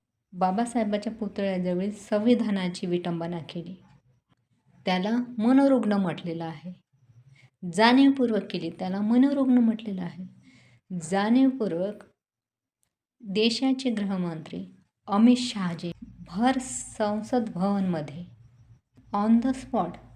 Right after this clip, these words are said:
बाबासाहेबाचा अपमान केला. आंबेडकर, आंबेडकर, आंबेडकर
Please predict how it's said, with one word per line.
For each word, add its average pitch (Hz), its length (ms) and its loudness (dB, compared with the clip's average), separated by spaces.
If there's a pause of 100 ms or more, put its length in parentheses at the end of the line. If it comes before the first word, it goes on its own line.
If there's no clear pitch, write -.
(120)
बाबासाहेबाचा 208 840 0
अपमान 180 420 -6
केला. 185 220 -10 (440)
आंबेडकर, 208 800 -4
आंबेडकर, 190 640 -6
आंबेडकर 190 640 -4